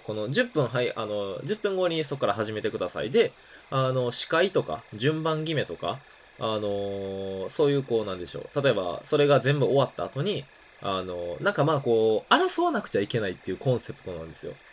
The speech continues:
一応なんかこの研修のコンセプトとしては、こう、本気で、なんか感動させるみたいな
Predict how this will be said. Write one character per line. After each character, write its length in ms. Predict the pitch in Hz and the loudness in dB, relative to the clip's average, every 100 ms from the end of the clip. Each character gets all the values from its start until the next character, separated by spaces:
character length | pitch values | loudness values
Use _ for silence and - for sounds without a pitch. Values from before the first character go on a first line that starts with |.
| - - | -20 -12
一 200 | - 247 | -6 4
応 80 | 254 | 4
な 100 | 240 | 4
ん 40 | 233 | 0
か 100 | 190 | -2
こ 100 | 214 | -4
の 80 | |
研 240 | 208 285 285 | -2 -4 0
修 160 | - | 0
の 100 | 254 | 0
コ 140 | 247 240 | 0 -2
ン 100 | 233 | 0
セ 140 | 226 | -2
プ 120 | - | -6
ト 100 | - | -8
と 80 | 165 | -8
し 100 | 170 | -6
て 100 | - | -2
は、 300 | 208 240 - - - - - | 2 4 2 -4 -20 -20 -6
こ 360 | - 147 143 131 | 2 6 6 4
う、 40 | |
本 240 | 202 247 254 | 0 -2 -2
気 160 | 240 | 2
で、 200 | 233 214 - - - - - - 135 | 4 2 -2 -18 -20 -20 -20 -10 -4
な 80 | |
ん 20 | 131 | -2
か 100 | - | -2
感 360 | - 285 269 | -4 -4 2
動 200 | 247 226 | 6 6
さ 120 | 220 | 4
せ 120 | 208 190 | 0 0
る 100 | 151 | 0
み 80 | 98 | -2
た 100 | |
い 40 | |
な 60 | 69 | -6